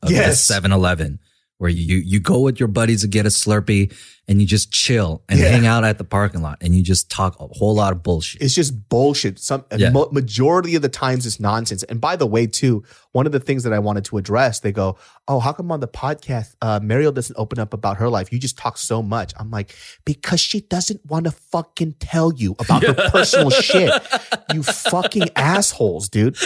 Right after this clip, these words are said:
Speaker 2: Like, she comes on as a
Speaker 1: Yeah.
Speaker 2: favor to me.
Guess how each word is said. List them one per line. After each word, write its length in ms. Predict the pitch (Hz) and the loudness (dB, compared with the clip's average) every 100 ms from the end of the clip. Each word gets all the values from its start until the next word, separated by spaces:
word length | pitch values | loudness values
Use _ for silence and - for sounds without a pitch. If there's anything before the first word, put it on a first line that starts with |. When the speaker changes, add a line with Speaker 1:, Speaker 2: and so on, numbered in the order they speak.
| - - | -4 0
Speaker 2:
Like, 200 | 147 - - - 349 | 0 0 -4 -4 -2
she 220 | - 214 | 0 -2
comes 320 | 208 - 247 | -2 -2 0
on 140 | 233 202 | 0 0
as 100 | 165 | 2
a 40 | |
Speaker 1:
Yeah. 140 | 127 120 | 2 4
Speaker 2:
favor 300 | 175 254 202 | 4 2 0
to 160 | - | -2
me. 280 | 107 87 123 | -4 -4 -12